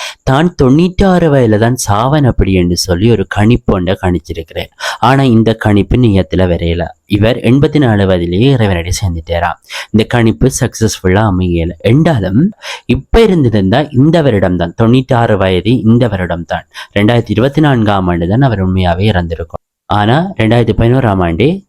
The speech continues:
சாய்பாபா இறந்துட்டார். அதால இந்த வருஷம் கண்டிப்பாவே பாபா உயிர் தெழுந்து வருவார், அல்லது பாலன் அமைப்புல வருவார், குழந்தை வடிவில வருவார் அப்படின்னு சொல்லி நம்பிக்கொண்டிருக்கிறார்களாம் இவருடைய பக்தர்கள்.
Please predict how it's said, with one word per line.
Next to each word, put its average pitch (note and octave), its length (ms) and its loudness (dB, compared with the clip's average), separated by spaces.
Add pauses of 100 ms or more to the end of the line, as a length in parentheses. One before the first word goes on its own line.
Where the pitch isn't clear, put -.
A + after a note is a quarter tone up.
(120)
சாய்பாபா F#2 480 -2
இறந்துட்டார். F2 520 -4 (720)
அதால D3+ 380 2 (160)
இந்த B2+ 240 2
வருஷம் C#3 360 0
கண்டிப்பாவே G#2+ 640 0
பாபா F#2+ 280 -2
உயிர் G2 320 0
தெழுந்து F#2+ 320 2
வருவார், F2 360 -2
அல்லது F#2 320 0 (460)
பாலன் A2+ 420 0
அமைப்புல F#2 420 0
வருவார், F2+ 300 -2
குழந்தை B2 400 0
வடிவில F#2 340 0
வருவார் F2+ 340 0
அப்படின்னு E2+ 320 -6
சொல்லி F#2+ 320 -4 (440)
நம்பிக்கொண்டிருக்கிறார்களாம் G2 1200 0
இவருடைய F#2 280 0
பக்தர்கள். E2+ 540 -6